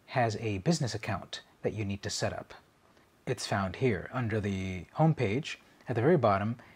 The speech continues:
I see businesses. So there's a portal to log in for businesses.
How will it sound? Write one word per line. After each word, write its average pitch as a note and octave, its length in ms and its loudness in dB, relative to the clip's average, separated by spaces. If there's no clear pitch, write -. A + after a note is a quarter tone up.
I A#2 60 -2
see B2 280 -2
businesses. - 1300 -4
So - 120 -8
there's A2 160 0
a G#2+ 60 0
portal D3 440 6
to - 120 -2
log A2 300 4
in G#2+ 140 0
for G#2 180 -4
businesses. - 1200 -4